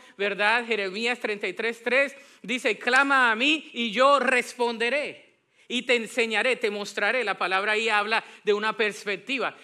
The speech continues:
Cosas que nunca habías pensado ni, ni imaginado son las que yo tengo preparadas para ti, porque mis planes son buenos. Clama a mí y yo te los voy a mostrar. Pero ¿cómo te los voy a mostrar si nunca clamas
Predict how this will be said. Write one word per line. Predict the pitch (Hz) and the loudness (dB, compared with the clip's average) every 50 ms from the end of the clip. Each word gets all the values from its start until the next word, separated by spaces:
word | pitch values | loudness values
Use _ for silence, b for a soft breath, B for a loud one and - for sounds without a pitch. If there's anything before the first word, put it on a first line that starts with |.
| B B | B B
Cosas | - 240 240 247 - 285 254 240 - | -2 -2 -2 0 0 -4 -4 -4 -2
que | - 233 202 | -4 -4 -4
nunca | 202 214 254 294 269 - 269 | -2 -4 -6 -6 -6 -4 -4
habías | 233 220 226 220 - | -2 -2 -4 -4 -4
pensado | - 240 214 - 170 - 247 240 247 247 240 214 | -4 -4 -4 -4 -4 -2 0 0 0 0 -2 -4
ni, | 202 202 190 196 B B B | -6 -6 -8 -8 B B B
ni | 208 226 233 220 | -8 -6 -4 -4
imaginado | 214 202 202 196 190 202 190 175 180 202 226 196 165 175 214 226 B B B | -4 -2 -2 -2 -2 -4 -8 -6 -2 0 0 0 0 -2 -6 -8 B B B
son | - - 220 226 | -6 -4 -4 -4
las | 262 247 | -2 -4
que | - 233 | -4 -4
yo | 214 208 | -4 -4
tengo | 202 240 233 233 233 214 | -2 -4 -2 -2 -2 -4
preparadas | 220 208 196 175 190 175 185 185 196 196 190 - | -4 -6 -4 -4 -2 0 0 0 -2 -4 -8 -6
para | - 214 202 202 190 196 | -4 -2 -2 -2 -2 -4
ti, | - 262 240 B B B _ | -6 -8 -8 B B B _
porque | 240 233 226 226 | -4 -2 -2 -2
mis | 208 208 190 - - | -4 -4 -8 -8 -6
planes | 208 202 202 208 220 226 214 | -2 -2 -2 -2 -2 -6 -8
son | - 240 220 220 208 | -8 -10 -10 -10 -8
buenos. | 240 302 302 285 226 185 - B B B B | -6 -6 -4 -4 -6 -8 -10 B B B B
Clama | - 254 262 262 277 269 277 285 285 - - | -2 2 4 4 4 4 2 0 0 0 -2
a | 226 208 202 | -2 -2 -2
mí | 208 254 277 294 311 285 - | -2 -2 -2 -2 -4 -6 -8
y | 240 214 202 | -10 -12 -8
yo | 165 214 240 247 262 269 262 | -2 0 2 2 2 0 0
te | 277 254 | -2 -2
los | 233 214 165 | -2 -4 -4
voy | 170 214 208 220 226 | -4 -4 -2 -2 -2
a | 226 220 | -2 -4
mostrar. | 226 247 240 - - - - 277 320 302 - B B B B _ | -4 -8 -10 -10 -8 -4 -2 0 0 0 -2 B B B B _
Pero | 262 240 220 196 - | 0 0 0 0 0
¿cómo | - 277 302 359 381 | 2 2 2 2 -2
te | - 349 | -4 -2
los | 277 240 214 | -2 -2 0
voy | 185 247 285 | 0 0 0
a | 302 294 | 0 -2
mostrar | 277 240 - - - 254 277 294 | -2 -6 -6 -4 -2 -2 -2 -2
si | 277 - 247 | -4 -8 -8
nunca | 226 247 294 302 262 320 311 - | -6 -6 -8 -6 -4 -4 -4 -4
clamas | - - 269 247 262 254 285 285 277 - | -4 -4 0 0 0 2 0 -2 -4 -6